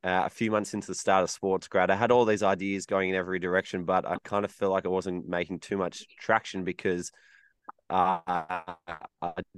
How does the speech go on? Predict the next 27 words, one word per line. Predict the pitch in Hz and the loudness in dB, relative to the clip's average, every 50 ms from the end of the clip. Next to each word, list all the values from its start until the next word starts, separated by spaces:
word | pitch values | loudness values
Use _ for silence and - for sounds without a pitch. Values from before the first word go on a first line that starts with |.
| 90 - - | -20 -16 -10
didn't | 98 107 104 98 104 104 95 85 87 87 - - - - | -8 -8 -6 -6 -6 -8 -8 -10 -12 -12 -14 -16 -10 -2
have | - 95 90 85 92 90 85 | 0 0 0 0 -2 -4 -4
the | 87 87 85 | -2 -2 -2
system | - - - 98 - - - 90 87 | -4 -6 -8 -8 -8 -8 -6 -6 -4
or | 85 87 87 | -2 -2 -2
the | 87 90 | -2 -2
alignment | 87 85 85 87 87 90 92 92 92 90 87 85 - | -2 -2 0 2 2 4 4 2 2 0 -2 -4 -4
in | 87 87 85 87 | -6 -6 -6 -6
what | 85 - - 87 90 87 | -8 -6 -4 -2 0 0
I | 87 | 0
was | 85 82 | 0 -2
trying | - - - 87 85 82 | -4 -4 -4 -4 -2 -4
to | - - 87 85 80 - | -6 -6 -6 -6 -6 -6
achieve. | - - - 95 90 80 78 - _ _ _ _ - | -8 -6 -2 0 0 0 -2 -4 _ _ _ _ -4
And | 104 104 | -4 2
so | - 117 117 | 4 6 6
that's | 135 139 - | 6 6 4
when | 151 139 | 2 2
I | 123 | 2
started | - - - 110 107 101 - 104 | 2 2 2 2 2 2 -2 -6
to, | - - | -10 -8
that's | - 110 - | -8 -6 -2
when | 135 127 110 | 0 0 0
I | |
came | 101 - 113 101 | 0 0 -2 -2
across, | 95 - - - 98 - - 104 | -2 -2 -2 -2 -2 0 2 2
um, | 95 90 87 87 80 | 2 2 2 0 -4